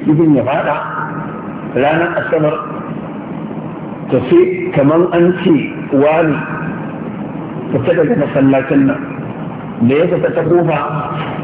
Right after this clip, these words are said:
sai ya dawo ta wuri. Haka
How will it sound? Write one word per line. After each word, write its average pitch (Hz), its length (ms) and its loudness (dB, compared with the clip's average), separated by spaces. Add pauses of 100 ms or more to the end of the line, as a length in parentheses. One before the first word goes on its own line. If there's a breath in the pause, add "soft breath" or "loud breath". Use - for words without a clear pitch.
(380)
sai 139 80 4
ya 143 80 6
dawo 139 240 4
ta 143 100 2
wuri. 143 220 6 (1120)
Haka 165 240 0